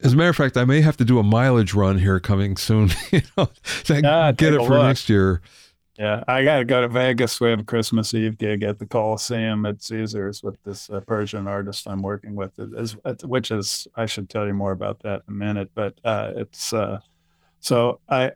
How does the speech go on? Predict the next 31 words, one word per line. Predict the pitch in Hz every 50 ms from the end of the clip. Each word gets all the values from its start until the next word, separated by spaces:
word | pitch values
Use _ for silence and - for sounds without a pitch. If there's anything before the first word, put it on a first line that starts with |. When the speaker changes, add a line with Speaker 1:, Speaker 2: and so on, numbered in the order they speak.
| _
Speaker 2:
you | - 147 139
know, | 110 110
I | 117
have | 131 113
my | 120 117 113
house | 117 120 120 120 113 -
in | 117 110 107 110
Joshua | 120 123 135 143 139 - 135 117 107
Tree, | 101 - - 110 110 110 110
and | 110 107
I | 110 110
was | 110 -
gonna | - 127 117 113
go | 123 131
out | 127 127 123 -
there | - 113 110 117
and | 117 113
drive | 110 113 110 113 117 117 - - - -
through | 120 113 113
the | 104 107 104
desert. | 104 117 113 113 113 107 120 113 104 107
It's | 104 104 -
a | 104
three-hour, | - _ 127 123 123 123 113 110 110 110
beautiful | 113 135 127 147 170 180 180 156 143 - - 120 113
drive | 110 - 120 135 156 165 160
Speaker 1:
Yeah, | 147 127
Speaker 2:
through | 98
Speaker 1:
great | 95 123 135 131
drive. | - 151 143 117 104 90 90 113
Yeah. | 113 127 123